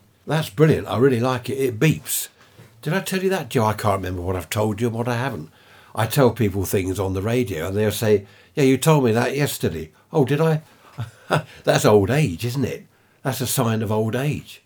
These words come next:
Good grief. What was I saying? Oh, yeah, the dash cam. It really is useful. What you have to do, on, on the old one, say there was an, an incident up ahead and you want to keep the recording, you had to press a bu-, a button on the thing,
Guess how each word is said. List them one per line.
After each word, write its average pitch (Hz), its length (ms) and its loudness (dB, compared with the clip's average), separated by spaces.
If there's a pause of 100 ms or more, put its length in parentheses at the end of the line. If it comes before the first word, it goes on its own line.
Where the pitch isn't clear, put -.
Good 135 200 -8
grief. 110 420 -2 (220)
What 143 120 6
was 135 100 0
I 139 60 -2
saying? 143 340 -2 (220)
Oh, 143 60 0
yeah, 135 120 8
the 107 100 2
dash 139 340 -2
cam. 76 340 -16 (380)
It 151 180 -4
really 147 480 4
is 120 160 -2
useful. 131 500 -4 (200)
What 165 180 6
you 175 100 2
have 143 180 0
to 117 60 -4
do, 104 420 0 (220)
on, 147 160 2
on 175 200 0
the 170 100 4
old 147 240 4
one, 80 380 -10 (360)
say 156 220 4
there 135 160 6
was 110 140 2
an, 101 200 2
an 98 160 -2
incident 80 800 -4 (180)
up 82 200 -6
ahead 80 360 -8 (200)
and 101 120 -4
you 107 80 0
want 113 160 0
to - 40 -6
keep 117 280 0
the 107 80 -6
recording, 98 680 -2 (340)
you 113 140 0
had 135 200 -2
to 131 60 -2
press - 440 -8
a 113 60 -2
bu-, 117 300 -6
a - 100 -6
button 120 380 -4
on 110 140 -4
the 101 100 -2
thing, 117 400 -2